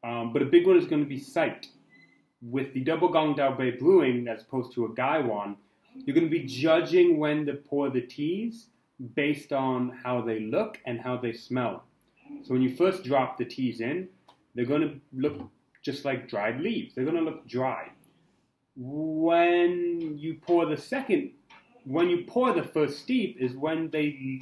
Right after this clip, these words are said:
lose that dry look. When they start looking moist, they start looking wet, and when they start kind of opening up.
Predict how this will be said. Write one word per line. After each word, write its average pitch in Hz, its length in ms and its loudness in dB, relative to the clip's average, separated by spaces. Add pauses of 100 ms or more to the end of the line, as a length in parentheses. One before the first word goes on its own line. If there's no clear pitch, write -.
lose 180 460 0
that 120 340 -6
dry 98 300 -4
look. 95 340 -12
When 107 100 -12
they 117 100 -6
start 156 260 0
looking 143 380 -4
moist, 113 360 0
they 107 80 -14
start 151 280 -2
looking 117 360 -6
wet, 101 340 -6 (540)
and 131 180 -2
when 135 100 0
they 131 100 -2
start - 380 -4
kind 170 380 0
of 165 120 -4
opening 135 440 0
up. - 280 -2